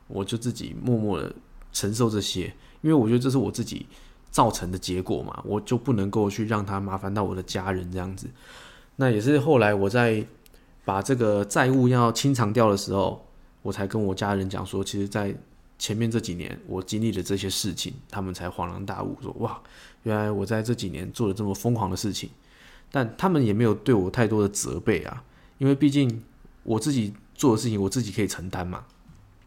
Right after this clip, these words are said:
好，那我在那时候呢，其实是我人生中其实算是最谷底的时候哦。那时候我一个月的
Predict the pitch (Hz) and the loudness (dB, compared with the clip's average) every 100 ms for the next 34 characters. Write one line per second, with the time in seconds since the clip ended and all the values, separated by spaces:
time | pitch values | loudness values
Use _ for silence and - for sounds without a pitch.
0 | _ _ - - - - - - 160 160 | _ _ -14 -14 -14 -16 -18 -10 2 2
1 | 127 - - - - - 113 139 190 175 | 2 -6 -20 -20 -20 -2 2 4 4 2
2 | - 113 156 120 110 101 104 - 113 117 | 2 4 6 6 4 2 -2 -6 -4 -2
3 | 113 131 98 95 101 107 110 110 107 104 | 0 0 0 -2 -2 -2 -4 -2 -4 -4
4 | 104 - 104 101 120 113 107 - 117 - | -12 -10 -6 -2 -2 -2 -2 0 0 -2
5 | 101 101 92 98 - 98 80 - 139 - | -6 -4 -6 -8 -8 -6 -6 -8 -14 -20
6 | _ _ _ - 117 123 120 101 - 127 | _ _ _ -6 0 4 4 4 2 2
7 | 123 123 110 98 92 76 85 - - | 6 6 4 2 -4 -6 -10 -10 -14